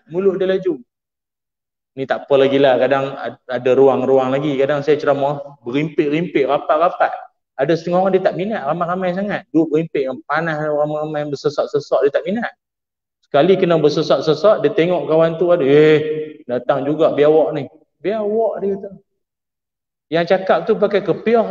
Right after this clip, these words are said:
tu. "Aku nak dengar ceramah pun tak siap."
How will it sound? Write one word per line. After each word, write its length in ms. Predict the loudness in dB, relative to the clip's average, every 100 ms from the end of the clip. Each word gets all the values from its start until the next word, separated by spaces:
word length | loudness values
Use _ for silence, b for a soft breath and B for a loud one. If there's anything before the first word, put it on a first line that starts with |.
| -4
tu. 240 | -8 -10 _ _ _ _ _ _ _ _ _ -10
"Aku 240 | -6 -4
nak 80 | -2
dengar 240 | 0 2
ceramah 320 | 2 2 2
pun 100 | -2
tak 140 | -6 -6
siap." 160 | -8